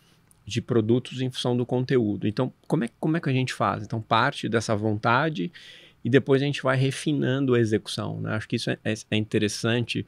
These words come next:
A gente vê muitos empreendedores ou pessoas brilhantes que têm muitas ideias, mas na hora de a gente botar isso na mesa e executar, e entregar os resultados, muitas coisas se perdem aí. Então, acho que essa parte do P e D,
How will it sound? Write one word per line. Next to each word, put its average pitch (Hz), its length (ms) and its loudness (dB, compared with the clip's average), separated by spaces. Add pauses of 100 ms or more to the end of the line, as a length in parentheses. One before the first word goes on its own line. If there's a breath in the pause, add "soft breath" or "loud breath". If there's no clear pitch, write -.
(380 loud breath)
A 98 80 -2
gente 104 240 -2
vê 107 120 2
muitos 107 540 0
empreendedores 104 1080 2
ou 95 80 -4
pessoas 98 340 -2
brilhantes 98 520 0
que - 100 -20
têm 104 100 -2
muitas 104 400 -2
ideias, 101 640 -2 (560 soft breath)
mas 104 200 -2
na 110 100 4
hora 117 120 4
de 113 60 4
a - 20 2
gente 117 160 0
botar 113 380 4
isso 123 180 -2
na 131 100 4
mesa 101 580 2
e 107 160 -2 (380)
executar, 110 760 -2
e - 20 0
entregar 104 560 2
os 117 140 0
resultados, 104 800 -2 (600)
muitas 110 340 -2
coisas 110 320 0
se 120 120 -4
perdem 107 480 0
aí. 98 220 -2
Então, 104 240 -6
acho 107 160 -4
que 123 80 -4
essa - 180 -2
parte 110 540 0
do 104 140 0
P 107 180 2
e 101 60 4
D, 98 380 2